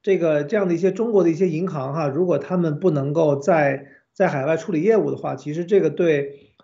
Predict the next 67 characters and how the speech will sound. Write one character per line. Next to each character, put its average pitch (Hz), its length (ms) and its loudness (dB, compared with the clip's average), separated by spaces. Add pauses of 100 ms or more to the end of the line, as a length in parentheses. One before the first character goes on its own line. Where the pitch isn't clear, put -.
(120)
呃， 143 220 -4
刚 165 340 -2
才 143 200 0
包 170 260 2
括 170 220 0
这 156 140 -4
个 143 80 -4
C 156 140 -2
I 156 140 4
A 160 100 2
这 160 140 -6
个 143 120 -2
伯 147 140 -2
恩 165 100 2
斯 180 140 -2
讲 131 240 -4
的， 135 220 -8 (420)
就 175 120 -2
是 151 40 -2
说 175 200 4 (160)
其 185 180 -2
实 220 160 2
你 170 120 2
在 180 180 2
海 131 220 -6
外 185 180 0
的 156 120 0
一 151 100 -2
些 190 120 -4
运 202 200 0
行 135 240 -10
哈， 143 160 -4
都 190 220 4
是 175 160 0
需 - 220 -4
要， 147 440 0 (220)
需 - 200 -4
要 160 320 2
钱 135 380 -10
的。 - 240 -6 (260)
但 190 160 2
是 185 120 2
如 170 200 2
果 214 120 2
你 147 140 0
是 196 140 -8
把 135 220 -4
比 131 120 -8
如 131 120 -4
说 151 140 0
中 180 180 0
国 170 100 4
银 165 140 0
行， 147 460 -4
比 135 80 -8
如 131 120 -2
说 156 200 2
一 143 100 4
些 151 260 0
这 151 140 -2
个， 131 400 -2 (140)
这 143 160 -6
个 139 120 0
建 170 200 4
设 165 100 0
银 165 160 -2
行， 139 280 -6